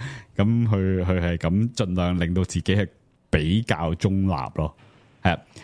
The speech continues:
如果你想知道嗰條片，你去返 X 嘅 account 跟 Rand Gad 啦，我係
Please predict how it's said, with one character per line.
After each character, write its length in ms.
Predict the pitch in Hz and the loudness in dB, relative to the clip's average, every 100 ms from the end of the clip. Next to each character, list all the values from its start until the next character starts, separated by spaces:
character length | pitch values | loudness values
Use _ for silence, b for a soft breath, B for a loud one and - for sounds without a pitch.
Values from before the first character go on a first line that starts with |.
| 165 | 2
如 80 | 202 | 2
果 120 | 233 | 2
你 80 | 165 | 0
想 160 | 180 | -2
知 140 | 185 220 | 0 0
道 60 | |
嗰 220 | 123 113 151 | 0 0 0
條 100 | 151 | -2
片， 260 | - 98 113 | 0 0 2
你 120 | 98 | 0
去 160 | 104 101 | 0 0
返 280 | 117 107 104 107 107 107 | 0 0 0 0 0 0
X 260 | 113 - 98 | -2 -2 -2
嘅 180 | 73 73 | 0 -2
account 280 | - 95 | 0 0
跟 280 | 95 92 98 | 2 0 0
Rand 220 | 92 87 90 | 0 -2 -2
Gad 160 | 82 | -2
啦， 80 | 80 | -2
我 120 | 73 | -2
係 200 | 76 71 | -2 -4